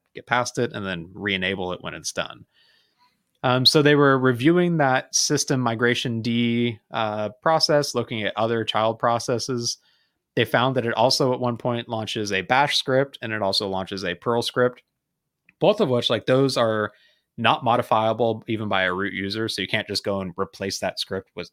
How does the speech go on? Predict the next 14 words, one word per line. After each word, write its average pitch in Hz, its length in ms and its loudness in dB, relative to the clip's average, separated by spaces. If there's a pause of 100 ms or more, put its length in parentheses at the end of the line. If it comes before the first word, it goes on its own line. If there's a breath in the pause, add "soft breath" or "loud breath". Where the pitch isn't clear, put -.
something 87 380 -6
else 98 460 -2
and 101 220 -12 (280)
gain 98 300 -4
code 107 180 -4
execution 107 540 -6
that 110 160 -2
way. 117 260 0 (800 soft breath)
But, 156 400 4 (520)
uh, 117 160 2
for 135 160 -2
those 139 340 4
familiar 127 520 2
with 113 220 0